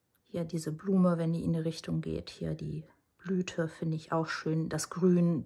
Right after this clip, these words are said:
im, im Vergleich zum Rot kommt das nochmal so richtig toll raus, finde ich. So, ich guck mal, wo die anderen Teilchen jetzt hier hinkommen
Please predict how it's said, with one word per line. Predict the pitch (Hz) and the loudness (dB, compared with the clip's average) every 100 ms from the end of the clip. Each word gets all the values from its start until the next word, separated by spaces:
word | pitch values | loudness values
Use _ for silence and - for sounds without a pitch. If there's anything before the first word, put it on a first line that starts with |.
| - - | -6 -2
im, | 175 156 - | 0 0 0
im | 160 - | -2 -2
Vergleich | - 160 147 - | -8 -6 -8 -2
zum | 190 | 0
Rot | 170 170 180 180 | 2 2 2 2
kommt | - 165 | -2 -2
das | 156 - | -2 -6
nochmal | 165 160 | -6 -6
so | 156 | -6
richtig | 170 - - | -8 -10 -12
toll | - 165 | -4 -2
raus, | 160 160 156 156 | -2 -2 -2 -4
finde | - 151 160 | -6 -2 -2
ich. | - - - - - - - - - - | -4 -10 -20 -20 -18 -18 -18 -18 -20 -8
So, | 165 170 - - _ _ _ _ | 0 0 0 -8 _ _ _ _
ich | - | -2
guck | 214 - | -2 2
mal, | 170 160 | 0 2
wo | |
die | 160 - | -2 0
anderen | 208 226 220 | 2 2 2
Teilchen | - 190 196 - 180 | -2 -2 -2 0 0
jetzt | 175 - | 0 -4
hier | 175 | -4
hinkommen | 170 165 - 170 165 170 | 0 -2 -2 -2 0 -2